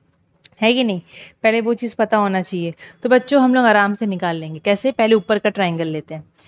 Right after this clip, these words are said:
अब ये तो पता है, इस सेमी सर्कल के अंदर में एक ट्रायंगल आ रहा है, तो ये तो नाइंटी हो जाएगा, तो इसको नाइंटी लिख देते हैं। ठीक है,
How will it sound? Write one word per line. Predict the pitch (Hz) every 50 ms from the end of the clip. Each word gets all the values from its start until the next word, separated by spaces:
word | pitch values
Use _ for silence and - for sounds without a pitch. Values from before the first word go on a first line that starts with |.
| _ _ _ _
अब | 214 214
ये | 247 277
तो | 262 294
पता | - 277 262 269 262
है, | 247 247
इस | 240 233 -
सेमी | - - 247 240 233 240 247 254
सर्कल | 240 254 240 233 - 240 226 226
के | - 233
अंदर | 220 208 202 202 208 214
में | 220 214 208
एक | 202 202 - _
ट्रायंगल | - 214 196 190 185 190 196 190
आ | 185 180 180
रहा | 180 180
है, | 185
तो | 185 - 196
ये | 185 196 196
तो | 196 208
नाइंटी | 208 202 196 196 190 226
हो | 226 220
जाएगा, | 202 208 196 190 185 190 190 185
तो | 190
इसको | 190 - -
नाइंटी | 208 202 190 190 190 -
लिख | 220 220 214
देते | 196 202 214 208 - 202
हैं। | 202 196 - _ _ _ _ _ _ _ _ _ _ _ -
ठीक | 254 262
है, | 302 339